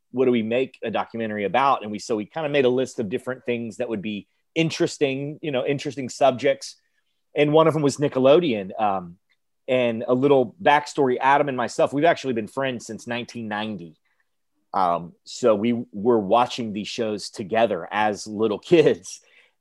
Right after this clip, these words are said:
And so we're like, "Ah, that would be cool, but is there a story there? How would we connect all these different shows, you know?" And then once we started doing a little bit of research and found out about Geraldine Laybourne and her team, that was the through line. There was a story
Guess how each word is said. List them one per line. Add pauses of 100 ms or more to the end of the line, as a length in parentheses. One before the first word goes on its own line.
And
so
we're
like, (260)
"Ah,
that
would
be
cool,
but
is
there
a
story
there?
How
would
we
connect
all
these
different
shows,
you
know?" (440)
And
then
once
we
started
doing
a
little
bit
of
research (680)
and
found
out
about
Geraldine
Laybourne
and
her
team,
that
was
the
through
line.
There
was
a
story